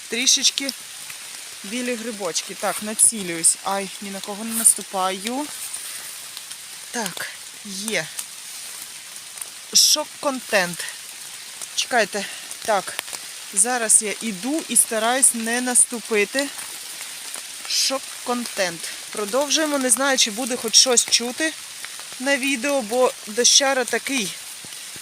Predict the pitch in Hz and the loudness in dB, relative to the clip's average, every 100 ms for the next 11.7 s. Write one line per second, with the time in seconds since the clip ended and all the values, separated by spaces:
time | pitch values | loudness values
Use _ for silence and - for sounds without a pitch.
0 | - - 247 277 - - - 277 277 277 | -14 -8 -2 4 6 6 4 0 2 2
1 | 277 269 - - - 214 208 208 - - | 2 2 -4 -8 -2 0 2 0 -2 -14
2 | - - - - 208 196 233 220 202 196 | -14 -14 -14 -12 -10 -4 -2 0 0 -2
3 | 185 165 185 170 165 170 185 226 339 - | -4 -6 -6 -6 -6 -6 -4 -4 -4 -6
4 | - - - - - - - - - - | -10 -12 -12 -12 -12 -10 -10 -12 -12 -8
5 | 233 208 180 196 208 - 233 220 214 214 | -4 -4 -4 -6 -2 0 0 0 0 2
6 | 196 180 170 170 - - - - - - | 2 0 -4 -10 -12 -14 -12 -12 -12 -12
7 | - - - - - - - - - - | -12 -10 -12 -12 -14 -14 -12 -8 -6 0
8 | 214 202 208 - 202 208 190 233 202 196 | 0 0 -6 -2 -2 -2 -4 0 0 0
9 | 196 214 208 - 202 - 196 196 208 277 | 0 0 0 2 2 0 -2 -6 0 2
10 | 320 262 202 196 196 185 - 226 190 202 | 2 0 -2 0 0 -2 -2 -4 -2 -2
11 | 208 247 294 202 240 - 302 | 0 0 0 0 4 4 2